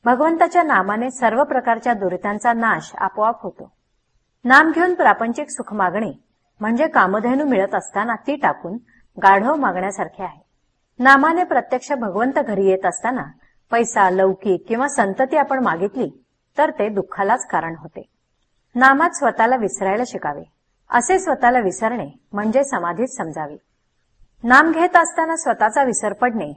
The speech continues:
ही सर्वोत्कृष्ट समाधी होय. जो नामामध्ये इतका रंगला की त्याला स्वतःचा विसर पडला, त्यालाच माझे चरित्र कळेल, नुसत्या तर्काने ते कळणार नाही. सत्पुरुषाचे चरित्र हे जास्त मानसिक असते.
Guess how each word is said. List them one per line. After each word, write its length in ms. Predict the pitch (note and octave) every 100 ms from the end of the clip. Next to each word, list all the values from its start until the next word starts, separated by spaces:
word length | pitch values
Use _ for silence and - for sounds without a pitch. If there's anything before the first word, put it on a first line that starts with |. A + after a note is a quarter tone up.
| _ -
ही 80 |
सर्वोत्कृष्ट 680 | C#4 G#3+ F3 A#3 B3 C4 C4
समाधी 420 | C#4+ A3+ E3+ D#3+
होय. 180 | F#3 E3 - _ _ _ _ _ _ _ -
जो 160 | B3+ F4
नामामध्ये 560 | D#4 A3 A3+ C4 C#4
इतका 380 | D4+ G#3 - C4+
रंगला 360 | D4 F3 F3+ G#3 - _ -
की 80 | D#4+
त्याला 320 | B3 F#3+ A#3+
स्वतःचा 440 | - G#3 G3 C4+
विसर 300 | C4 F#3 F#3+
पडला, 280 | - D#3+ D#3 - _ _ _
त्यालाच 420 | A3 G3+ A3+ - -
माझे 260 | G3 F#3+ G#3+
चरित्र 420 | G#3 F#3 F3 F#3+
कळेल, 340 | F#3 E3+ D#3 E3 _ _
नुसत्या 400 | G#3 A3+ - C#4+ D4
तर्काने 420 | A#3+ F3+ G3 G3+ A#3+
ते 140 | C#4
कळणार 360 | - E3 E3+ E3+
नाही. 280 | D#3 D3+ - _ _ _ _ _ _ _ -
सत्पुरुषाचे 760 | - B3+ - F4 E4+ F4 F4+
चरित्र 500 | F4+ B3+ G3+ B3 G3 C#3 _ _ _ _
हे 100 | D4
जास्त 400 | A#3 G#3 F#3 -
मानसिक 520 | C#4 G#3+ F3 G3 F#3
असते. 260 | F#3+ - -